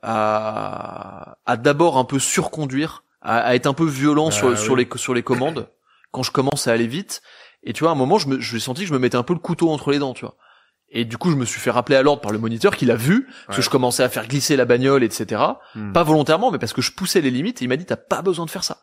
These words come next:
Speaker 2: Hmm.
Speaker 1: Juste, concentre-toi sur ton regard, concentre-toi sur ta trajectoire, et cetera. Reprends les basiques, et tu verras que t'iras plus vite. » Et j'ai gagné, euh, des secondes.
Speaker 2: Oui, il doit y avoir une sorte de paradoxe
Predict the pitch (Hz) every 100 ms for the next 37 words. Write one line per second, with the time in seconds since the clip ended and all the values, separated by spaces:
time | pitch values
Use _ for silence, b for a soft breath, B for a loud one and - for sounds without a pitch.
0 | - 104 95 - _ 127 190 - - b
1 | b - 170 - 160 170 160 160 143 135
2 | 120 120 117 120 139 - 139 151 143 127
3 | 131 110 - 107 - 117 113 120 113 98
4 | 98 107 120 127 131 - 147 113 104 120
5 | 113 170 - - b b b - 120 127
6 | 156 - 131 - 131 120 - - 104 107
7 | 113 143 127 107 117 117 131 104 _ B
8 | B B - 156 139 139 135 139 131 135
9 | 127 120 135 131 131 156 165 -